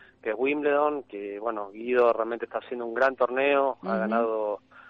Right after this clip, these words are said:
Speaker 1: dos partidos realmente ante ex-, expertos en este tipo de superficie, ante el
Speaker 2: Ujú.
Speaker 1: campeón del año, ah, perdón, a-, al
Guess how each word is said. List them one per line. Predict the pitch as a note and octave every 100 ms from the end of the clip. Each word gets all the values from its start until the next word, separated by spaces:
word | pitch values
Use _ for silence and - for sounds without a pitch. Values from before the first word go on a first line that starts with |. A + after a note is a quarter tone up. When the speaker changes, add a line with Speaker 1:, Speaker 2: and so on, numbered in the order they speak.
| - _ _
Speaker 1:
dos | A#2+ -
partidos | A2 - B2+ C3+ B2 A2+
realmente | A2+ A2+ A#2 - A2+ A2 A2 A2
ante | A2+ A2 A2 G#2+ G#2+ G#2+ G#2+ -
ex-, | A2+ - -
expertos | - - D3 C#3+ C3 C3+
en |
este | A#2+ A#2+
tipo | B2 B2
de | A#2+
superficie, | - A#2 A2+ D#3 E3+ - C3
ante | A2+ G2
el | A2
Speaker 2:
Ujú. | A2+
Speaker 1:
campeón | A2 B2 B2+
del | A#2+
año, | A#2+ A#2+ A#2+ A2+ A2+ A2 G#2+
ah, | G#2+ - A#2 -
perdón, | A#2+ A2+ A2
a-, | G#2+ G#2+ A2+ A2 A2
al | G#2+ A2